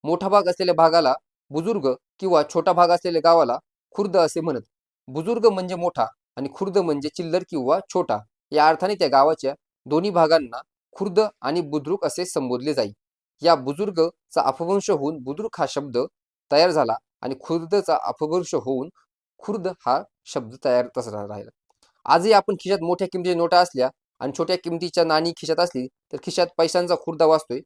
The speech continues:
असे म्हणतो. तर यामुळे नक्कीच आपली कन्फ्युजन दूर होईल व खुर्द व बुद्रुक गावांना का म्हणलं जातं, हे आपल्याला माहिती पडेल.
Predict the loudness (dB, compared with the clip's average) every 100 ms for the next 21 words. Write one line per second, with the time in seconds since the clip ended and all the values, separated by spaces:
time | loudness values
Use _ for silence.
0 | _ _ -10 -6 -4 -6 -8 -16 -20 _
1 | _ _ _ _ -6 0 2 2 0 -4
2 | -2 0 0 -2 -6 -6 -4 -4 -4 -2
3 | -2 0 -2 -2 -6 -12 _ _ _ -10
4 | -8 -8 0 2 2 -2 -8 -10 _ _
5 | _ _ _ 4 4 4 2 2 2 2
6 | -2 -4 -6 -18 _ _ -2 -2 0 -2
7 | -2 -8 _ _ -14 -8 -6 -6 -10 -12